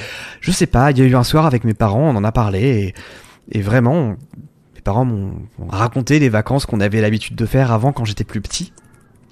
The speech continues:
Et je leur ai raconté la fois où, est-ce que vous vous rappelez, on était, euh, dans le Pays Basque, on était allé à La Rune et, et il y avait ce musée dans le village et il y avait des enfants et c'était très bizarre, ça m'a un peu, ça m'a fait très bizarre.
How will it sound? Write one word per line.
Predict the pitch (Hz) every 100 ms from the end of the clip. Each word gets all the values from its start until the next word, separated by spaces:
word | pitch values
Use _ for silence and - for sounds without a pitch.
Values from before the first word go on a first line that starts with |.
| _ _ - _
Et | 113
je | 107
leur | 110 107
ai |
raconté | 104 101 104 135
la | 113
fois | - 135 147
où, | 107 104 - - - - -
est-ce | -
que | -
vous | 131
vous | 110
rappelez, | 110 - 160 165
on | 127
était, | 110 - 127 135
euh, | 120 98
dans | 117
le |
Pays | 113 120 117
Basque, | 147 160 156 -
on | 113
était | 107 120
allé | 110
à | 104
La | 107
Rune | 110 147 147 143
et, | 113 107 104 - - - - -
et | - 110
il | 107 101
y | 113
avait | 113 117
ce | 110 -
musée | 135 143 160 180 175 170 160
dans | 123
le | 127 117
village | 135 160 170 175 143 110
et | 110 123
il |
y | 120
avait | 123 123
des | 123 127
enfants | 151 - 196 165
et | 131
c'était | 131 135
très | - 202
bizarre, | 170 165 220
ça | -
m'a | 147
un | 151
peu, | - 240 214 202 - - - - _ _
ça | 147
m'a |
fait | 139
très | - -
bizarre. | 185 113 117